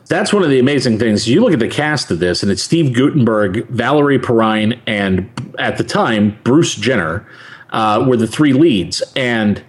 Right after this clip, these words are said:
man, it is a collision of weird charisma.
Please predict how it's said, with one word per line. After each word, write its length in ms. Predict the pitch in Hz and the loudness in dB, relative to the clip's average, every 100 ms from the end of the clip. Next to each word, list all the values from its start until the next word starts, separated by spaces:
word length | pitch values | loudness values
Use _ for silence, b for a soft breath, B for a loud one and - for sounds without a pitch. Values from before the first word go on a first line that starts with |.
| _ | _
man, 640 | - 147 208 185 110 87 - | -4 0 2 2 0 -4 0
it 140 | 180 | 2
is 160 | 190 139 | 4 2
a 100 | 110 | 0
collision 680 | - 139 120 123 175 151 127 | 0 2 4 4 4 4 2
of 140 | 107 | 2
weird 360 | 110 120 120 104 | 4 4 2 0
charisma. 560 | 127 110 101 92 78 | 0 0 0 -2 -6